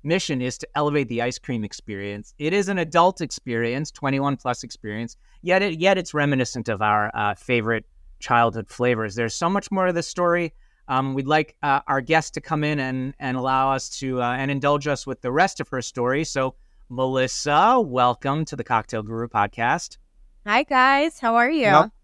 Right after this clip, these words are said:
Speaker 3: welcome, Melissa.
Speaker 2: <laughs>
Speaker 3: Thank you very much for
Speaker 2: Uh,
Speaker 3: being here.
Speaker 2: Excited for you to try
Speaker 3: Um,
Speaker 2: that ice cream, too.
Speaker 1: I,
Speaker 3: we're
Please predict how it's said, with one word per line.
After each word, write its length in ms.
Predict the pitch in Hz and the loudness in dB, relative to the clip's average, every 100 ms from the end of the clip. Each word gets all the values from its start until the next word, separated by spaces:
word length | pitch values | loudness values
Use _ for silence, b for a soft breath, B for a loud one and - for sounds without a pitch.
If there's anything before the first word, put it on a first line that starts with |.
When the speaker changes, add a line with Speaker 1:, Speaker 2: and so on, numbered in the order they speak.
| - | -8
Speaker 3:
welcome, 440 | 135 160 - 220 | 2 2 4 2
Melissa. 720 | 220 202 175 - 175 165 160 165 | 4 4 2 2 2 4 2 0
Speaker 2:
<laughs> 120 | 180 | -2
Speaker 3:
Thank 280 | 147 143 - | 0 0 0
you 100 | 156 | -2
very 240 | 147 151 | 2 2
much 260 | 151 156 - | 2 0 -2
for 120 | - | -2
Speaker 2:
Uh, 100 | 151 | 2
Speaker 3:
being 260 | 180 202 202 | 2 4 2
here. 480 | 180 156 156 151 143 - _ - - | 4 4 4 2 -2 -10 _ -20 -20
Speaker 2:
Excited 760 | 196 196 _ - 196 302 269 180 180 180 214 220 _ | -18 -18 _ 0 4 4 4 2 0 -2 -4 -12 _
for 100 | - | -4
you 120 | 214 | -2
to 80 | 202 | -2
try 260 | - - 214 | -2 2 4
Speaker 3:
Um, 60 | 220 | 4
Speaker 2:
that 140 | - | 0
ice 160 | 247 - | -2 -8
cream, 360 | - 196 180 185 | -4 0 0 0
too. 420 | 262 277 208 208 _ - - | 0 2 0 -2 _ -20 -4
Speaker 1:
I, 100 | 131 | 4
Speaker 3:
we're 120 | 165 | 6